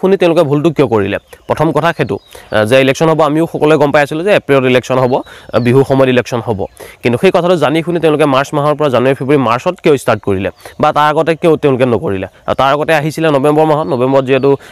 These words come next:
কেলেংকাৰী হ'ল, এছ আই কেলেংকাৰী হ'ল, এছ আই কেলেংকাৰী হৈ এছ আইখিনিৰ যদি কমপ্লিট কৰিব পাৰে, তেন্তে এ বি আৰু ইউ বিখিনিৰ কমপ্লিট কৰিব কিয় নোৱাৰে?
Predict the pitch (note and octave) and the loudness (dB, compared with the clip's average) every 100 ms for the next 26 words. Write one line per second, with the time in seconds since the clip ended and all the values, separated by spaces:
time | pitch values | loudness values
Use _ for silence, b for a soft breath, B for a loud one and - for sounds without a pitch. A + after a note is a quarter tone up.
0 | B B2 C#3 C#3 D3 D3 B2 - C3+ C3 | B -2 0 0 0 0 -2 0 -2 0
1 | C3+ C#3 C#3+ C#3+ A#2+ - D#3+ E3 F3 F3+ | 0 2 0 -2 -2 0 0 0 2 2
2 | F3 F3+ G#2+ B2+ E3 F3 F#3 G3+ F#3 F#3+ | 2 2 2 0 0 2 2 2 2 2
3 | G3+ B B B D#3 D3+ G3 - F#3+ F3 | 0 B B B 0 2 0 2 4 4
4 | F3 - D#3+ D#3+ D3 D3+ E3+ E3+ F3+ D#3+ | 2 0 0 2 2 4 2 4 4 2
5 | F3 F3+ D#3+ D#3 D3+ D#3+ D#3+ C#3+ A#2+ G2+ | 0 0 0 0 0 2 2 2 0 0
6 | F#2+ | -2